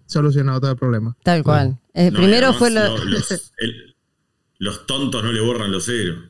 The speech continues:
Speaker 2: Claro, eso es lo que pasa.
Speaker 1: Ajá.
Speaker 2: Eso es lo que pasa. Lo, lo, la solución es una goma bien grande, que borrar ceros y se terminó el problema.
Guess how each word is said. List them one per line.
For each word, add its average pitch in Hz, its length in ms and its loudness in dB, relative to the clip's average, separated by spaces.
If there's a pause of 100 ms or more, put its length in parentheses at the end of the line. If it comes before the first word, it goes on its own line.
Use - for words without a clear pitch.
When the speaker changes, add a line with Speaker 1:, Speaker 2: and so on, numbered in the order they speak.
(260)
Speaker 2:
Claro, 180 500 4
eso 151 200 2
es 139 60 4
lo 135 120 2
que - 80 -2
pasa. 165 500 -4
Speaker 1:
Ajá. 143 60 -6 (1000)
Speaker 2:
Eso 160 180 0
es 147 60 2
lo 147 60 2
que 143 100 0
pasa. 143 260 0
Lo, 196 220 2
lo, 190 380 -2
la 196 240 0
solución 214 420 0
es 214 240 -2
una 185 260 0
goma 196 300 2
bien 185 160 2
grande, 208 420 2
que 160 80 2
borrar 180 380 4
ceros 208 400 2
y 156 80 -4
se 156 140 -6
terminó 147 320 -6
el 143 60 -6
problema. 139 360 -8